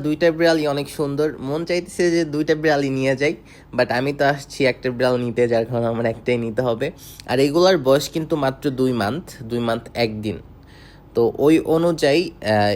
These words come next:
এই বিড়ালগুলার গ্রোথ মাশাআল্লাহ অনেক ভালো। আর তাছাড়া আমি ছবিতে, ভাই আমাকে ছবি পাঠিয়েছে, ছবিতে আমি যেমন দেখছি তার চেয়ে আরও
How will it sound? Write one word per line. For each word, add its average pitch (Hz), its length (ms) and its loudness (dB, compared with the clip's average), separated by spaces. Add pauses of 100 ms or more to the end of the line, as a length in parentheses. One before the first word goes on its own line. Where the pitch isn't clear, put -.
(120)
এই 131 100 2 (200)
বিড়ালগুলার 131 520 2 (200)
গ্রোথ 139 340 2
মাশাআল্লাহ 120 480 0 (100)
অনেক 135 200 0
ভালো। 110 260 0 (440)
আর 107 180 -6
তাছাড়া 135 380 0
আমি 156 140 0 (100)
ছবিতে, 160 420 2
ভাই 151 240 0
আমাকে 143 300 0
ছবি 147 280 0
পাঠিয়েছে, 135 400 -4
ছবিতে 139 320 -2
আমি 147 140 0 (100)
যেমন 135 260 2
দেখছি 131 300 -2
তার 120 280 2
চেয়ে 135 180 2
আরও 135 160 2